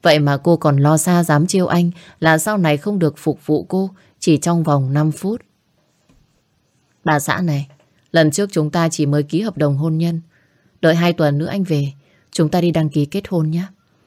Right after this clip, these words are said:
Rồi chúng ta chọn địa điểm tổ chức tiệc cưới mà em thích nhé. Vị Hạ bây giờ không biết phải nói gì.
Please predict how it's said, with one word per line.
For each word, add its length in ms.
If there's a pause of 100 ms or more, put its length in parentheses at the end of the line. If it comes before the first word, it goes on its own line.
(160)
Rồi 200
chúng 200
ta 120
chọn 240
địa 140
điểm 260
tổ 160
chức 220
tiệc 200
cưới 300 (440)
mà 120
em 240
thích 240
nhé. 160 (1400)
Vị 120
Hạ 200
bây 160
giờ 300
không 220
biết 180
phải 140
nói 260
gì. 380